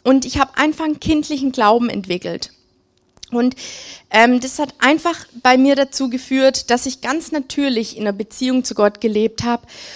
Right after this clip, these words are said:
und ganz natürlich einfach durch mein Leben gegangen bin mit einem Glauben an Gott. Und dann gab's aber auch den Moment, wo ich mich nochmal ganz persönlich entschieden habe, dass ich ein christliches Leben leben möchte und dass ich als Christ leben möchte. Dass ich,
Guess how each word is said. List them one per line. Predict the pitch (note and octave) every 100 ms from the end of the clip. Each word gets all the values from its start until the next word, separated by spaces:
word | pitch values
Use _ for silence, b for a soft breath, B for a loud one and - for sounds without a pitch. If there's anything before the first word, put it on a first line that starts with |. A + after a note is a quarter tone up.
| B B
und | - B3 A#3+ - _
ganz | C4 C#4+ D4
natürlich | C#4+ C4+ C#4 C4+ B3+ B3+
einfach | G3+ G3+ -
durch | - G#3+ A#3
mein | A3
Leben | G#3 A3 A3+
gegangen | G3+ G3 G3 G3 F#3
bin | F#3+ F#3+
mit | F#3
einem | G3+ G3
Glauben | F3 F3 F3+
an | F#3+
Gott. | - - - b b b b b _ _ B B B B B
Und | A#3 A3+
dann | G#3+ C4 F#4+ - _ - - _
gab's | A#3 A#3 -
aber | C#4 C4
auch | B3+ -
den | C4+
Moment, | B3 A#3+ A#3+ B3 A3
wo |
ich | A#3+ B3
mich | A#3+
nochmal | B3 B3 A#3
ganz | A#3 B3+
persönlich | - B3 - B3+ B3+ B3+ -
entschieden | G#3+ - A3+ G#3+ G#3+
habe, | G3
dass | G3 G3
ich | G3+
ein | G3+
christliches | G3 - G3 F#3+ -
Leben | G3+ G3
leben | G3+ B3 A#3+
möchte | G3 F#3+ -
und | G3+
dass | G#3 -
ich | -
als | A3+ -
Christ | D4+ - A3+
leben | F#3 F3
möchte. | F3 - - - -
Dass | A3+ -
ich, | A3